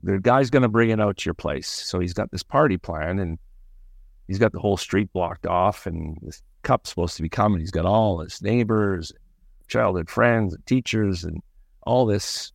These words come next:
there, and he's waiting for this cup to come, and this guy comes down the street and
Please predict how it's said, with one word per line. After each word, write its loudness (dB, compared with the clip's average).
there, 2
and 0
he's -4
waiting 0
for -4
this -4
cup 0
to -4
come, -2
and -2
this -12
guy 0
comes -4
down 0
the -4
street 0
and -8